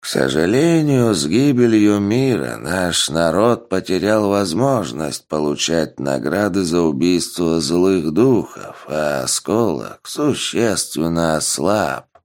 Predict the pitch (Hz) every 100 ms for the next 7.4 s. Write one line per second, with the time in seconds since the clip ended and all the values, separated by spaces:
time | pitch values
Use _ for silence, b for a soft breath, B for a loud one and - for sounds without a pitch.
0 | _ _ _ _ _ _ _ _ - 73
1 | 76 92 98 90 85 87 90 92 87 80
2 | 85 104 156 104 80 80 80 64 - 60
3 | 50 64 73 65 50 69 80 - 87 -
4 | 98 92 117 113 113 127 147 139 135 123
5 | 90 - 92 92 82 73 71 - 80 85
6 | 80 82 82 80 80 78 82 120 120 80
7 | - - -